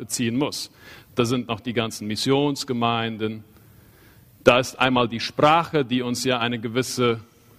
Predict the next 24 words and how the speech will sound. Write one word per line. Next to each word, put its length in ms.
Grenze 440
setzt 400
in 100
Bezug 340
auf 220
Wachstum. 600
Das 120
sind 160
viele 200
Faktoren. 600
Es 180
kommt 240
ja 80
nicht 260
auf 180
das 220
zahlenmäßige 800
Wachstum 440
an, 180
es 100
ist 160
mir 140
alles 240
bewusst. 440